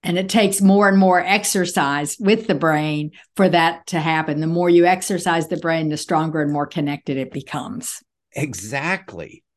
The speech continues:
Speaker 2: And so I think this is probably a good place to stop. What do you think?
Speaker 1: I think so. We'll leave everybody hanging. When we come back on our next
Speaker 2: <laughs>
Speaker 1: show,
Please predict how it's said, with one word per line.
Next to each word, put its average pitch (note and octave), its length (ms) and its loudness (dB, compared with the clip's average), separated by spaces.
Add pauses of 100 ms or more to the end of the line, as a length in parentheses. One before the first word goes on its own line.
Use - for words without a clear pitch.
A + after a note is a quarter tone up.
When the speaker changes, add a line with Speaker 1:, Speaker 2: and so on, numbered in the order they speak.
(160)
Speaker 2:
And G#2+ 180 -8
so A#2 500 -4
I D3+ 200 -6
think C#3 300 -8
this A2+ 140 -12
is G#2 100 -8
probably F#2 340 -6
a E2 40 -10
good E2+ 200 -10
place E2 300 -12
to D#2 60 -20
stop. G2+ 640 -8
What G2+ 140 -8
do F#2+ 80 -8
you F#2+ 80 -10
think? - 400 -14 (440)
Speaker 1:
I D#3 120 -4
think E3+ 260 -4
so. G3+ 320 2
We'll E3+ 320 2
leave G3 400 4
everybody F#3+ 480 4
hanging. G#3 640 0 (200)
When A3 200 6
we A3 160 8
come G#3+ 240 4
back G3+ 240 6
on F#3+ 240 4
our E3+ 140 4
next C4 280 6
Speaker 2:
<laughs> - 0 -
Speaker 1:
show, F3 480 6